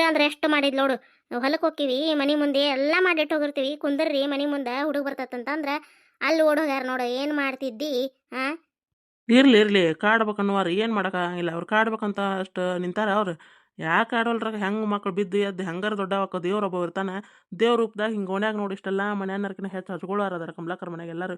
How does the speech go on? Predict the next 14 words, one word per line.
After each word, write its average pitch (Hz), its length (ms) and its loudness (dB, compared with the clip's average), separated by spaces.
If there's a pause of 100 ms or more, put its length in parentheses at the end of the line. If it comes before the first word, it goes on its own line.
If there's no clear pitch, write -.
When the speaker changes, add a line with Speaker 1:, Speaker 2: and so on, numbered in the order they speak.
(360)
Speaker 2:
ಯಾಕ್ 175 260 -4
ಚಿಂತೆ 226 220 -2
ಮಾಡ್ತೀವಿ 208 300 -4
ಬಿಡು, 180 100 -6
ಹೋಗಲ್ರಾಗ 175 440 -6
ಬಿಟ್ರು 180 240 -10
ಬಿಡ್ತಾರ. 190 300 -6 (680)
Speaker 1:
ಸಾಂಗ್ತಾನೆ 370 480 6 (380)
ಅದಾರೇನ್ 311 400 2
ಸಾಂಗ್ತಾನೆ, 311 600 2
ಸಾಂಗ್ತಿಲ್ಲ, 311 460 0
ಸಾಂಗ್ಟ್ 330 420 0
ಗರಿತಾವ 285 340 0
ಹಂಗ. 262 180 -2